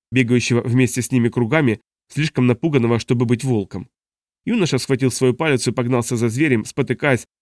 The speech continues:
о сотрясающуюся землю. Он настиг волка, потому что бежал к нему, пока тот бегал кругами, не обращая внимания на человека.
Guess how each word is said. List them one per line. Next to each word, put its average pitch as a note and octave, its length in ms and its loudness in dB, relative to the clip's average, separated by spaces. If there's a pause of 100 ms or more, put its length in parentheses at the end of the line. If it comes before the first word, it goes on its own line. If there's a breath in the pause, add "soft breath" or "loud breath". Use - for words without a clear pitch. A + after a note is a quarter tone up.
о B2+ 80 -4
сотрясающуюся A#2+ 800 -2
землю. F#2+ 400 -4 (540)
Он C3 120 4
настиг C3+ 320 2
волка, C3 300 0
потому C3+ 260 -2
что - 180 -4
бежал C3 300 0
к - 60 -14
нему, A2+ 240 0 (320)
пока B2 220 -2
тот C3+ 160 0
бегал A#2 320 0
кругами, B2 540 0
не A#2+ 100 0
обращая B2 400 0
внимания A#2+ 400 0
на A2 100 -2
человека. B2 560 -4